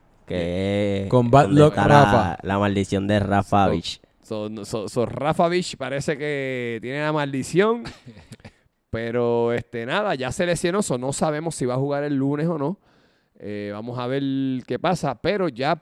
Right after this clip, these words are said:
Speaker 3: con él haber jugado un partido, ya es elegible para jugar la postemporada. So, por lo menos, este, el Boca, pues, va a tener, este, a Millo jugando en la post-, en la postemporada si no juega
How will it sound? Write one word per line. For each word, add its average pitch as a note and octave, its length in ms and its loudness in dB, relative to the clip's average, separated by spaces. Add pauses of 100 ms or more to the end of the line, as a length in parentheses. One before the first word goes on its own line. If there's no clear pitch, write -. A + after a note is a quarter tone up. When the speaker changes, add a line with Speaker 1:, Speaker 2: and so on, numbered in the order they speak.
Speaker 3:
con C3+ 200 0
él C#3+ 120 -2
haber E3 220 4
jugado E3 460 4
un E3 200 -8
partido, C#3 640 -8
ya A#2 420 -10
es C3+ 240 -10
elegible C3+ 520 -4
para A2+ 220 -8
jugar A2 300 -8
la B2+ 160 -10
postemporada. C3 1000 -6 (420)
So, A2+ 300 -6
por A#2 200 -4
lo A2+ 180 -2
menos, C3 380 -8
este, A#2 800 -8
el A2 80 -6
Boca, C#3+ 480 -2
pues, A2 140 -8 (760)
va A2+ 80 -6
a B2 40 -10
tener, C#3 300 -6 (180)
este, A2 960 -4 (260)
a G#2+ 140 -10
Millo D3 260 0
jugando C#3 300 0
en C3+ 60 -4
la B2 100 -2
post-, A#2+ 240 -6
en A#2+ 60 -8
la A2+ 100 -6
postemporada C#3+ 580 -4
si C3+ 140 -10
no A2+ 120 -4
juega A#2+ 460 -2